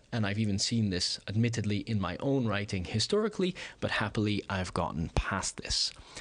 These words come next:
Now, in the first step, what students tend to do is to draft the first sentence, whatever the first sentence happens to be. Now, uh, I'm a professor of international law. Let me give you an example from my module on international law. Now, I've assigned once in the past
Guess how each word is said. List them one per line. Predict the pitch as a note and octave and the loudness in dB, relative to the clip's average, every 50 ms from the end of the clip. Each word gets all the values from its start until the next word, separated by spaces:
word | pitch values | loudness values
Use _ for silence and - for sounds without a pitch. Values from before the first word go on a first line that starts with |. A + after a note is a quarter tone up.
| - - - - | -16 -16 -6 -2
Now, | E3+ E3 | 2 2
in | F3 | 4
the | F#3 F3 | 4 2
first | - D#4+ D#4+ - | 2 2 2 2
step, | - G#3+ G3+ - - - - - - - - - - - - - _ | 2 0 0 -2 -6 -10 -10 -10 -8 -8 -10 -10 -10 -12 -16 -10 _
what | - - E3 A#3 D4 - | 0 2 2 2 2 0
students | - - A#3+ A3 G3+ F#3 - | 0 2 2 4 4 2 2
tend | - - F3 F3+ F3 | 0 2 2 2 2
to | - C#3+ | 2 2
do | C3 C3+ C3 C3 C3 B2 A#2+ - - | 2 2 4 4 4 2 0 -2 0
is | C#3 C3+ B2+ B2 A#2+ - | 2 2 4 2 2 0
to | - - - A#2+ A#2 A#2 A#2 - - - - | 0 2 4 4 4 4 2 0 -6 -10 -4
draft | - - B2 A#2 A#2 A#2 A2 - - | 0 2 2 2 2 0 0 -2 -2
the | G#2 | -2
first | - - F3 E3+ - | 0 2 2 2 2
sentence, | - E2+ F2 - - - - - - | 2 0 -2 -2 -4 -4 -4 -4 -2
whatever | - A2 A2+ B2+ B2+ C#3+ D#3 | -2 0 2 2 2 2 2
the | C3 A#2 | 0 0
first | - - B2 A2+ - | 0 2 2 2 2
sentence | - G#2+ G2+ G2+ G#2 F#2+ | 2 2 2 2 0 0
happens | - - F#2+ F2 - F#2+ F2+ - | 0 -2 -2 -2 0 -2 0 0
to | - E2 | -2 -2
be. | - - - - - - | -2 -4 -6 -10 -10 -6
Now, | - - F2 E2 - - - | -4 -2 -2 -2 -4 -8 -8
uh, | - | -8
I'm | F#2 D2+ A#1 A1 A1 B1 B1 - | -6 -6 -6 -6 -8 -8 -8 -8
a | - - | -10 -10
professor | - - - G#2 G2 - E2 D#2+ | -8 -4 -2 -2 0 0 0 0
of | F2+ | 0
international | A2+ A2+ G#2+ A#2 C3+ C#3+ C#3 - - D3+ C#3+ | 2 2 2 2 2 2 2 2 2 2 2
law. | C#3 C#3+ C#3+ C3 - - - - | 2 2 2 0 -2 -6 -6 -4
Let | E3 F#3 | -2 0
me | G#3 F#3+ | 2 0
give | F#3 E3 D#3+ | 0 0 2
you | D#3 C3+ | 2 2
an | A#2+ | 2
example | A2 G#2 G#2 G#2+ G#2 A#2+ A#2+ B2 B2+ A#2 - G2 F#2+ G2+ | 2 0 0 2 2 2 2 2 0 0 0 0 0 0
from | - - - - A2+ G#2 G#2+ G#2 | -2 -2 -2 0 2 2 2 2
my | G2+ G2+ F#2 F#2+ | 2 2 2 2
module | G2 G#2+ G#2+ G#2 A2+ A2 - A2 G2+ - - | 2 4 4 2 2 0 0 0 0 0 0
on | G2+ G2 F2+ F2 F2+ - - | 0 0 0 0 -2 -2 -2
international | - G#2 F#2+ - - F2+ E2 E2 F#2 - - F#2+ E2 D2+ | 0 0 0 2 2 2 2 2 0 0 0 0 0 0
law. | - - - - - - | -2 -6 -6 -10 -6 -2
Now, | A#3+ C#4 | 0 0
I've | D#4 D4 C4 | 2 2 0
assigned | G#3 - - D3+ C#3+ C#3+ D3 B2+ A#2 | 0 0 0 0 2 2 0 2 2
once | A2 A2+ B2 B2 - | 2 2 0 0 0
in | A2+ | -2
the | G2 F#2 | -2 -2
past | - - - - C#3 C3 B2+ - - - - | -4 -4 -2 0 0 0 0 -2 -4 -6 -8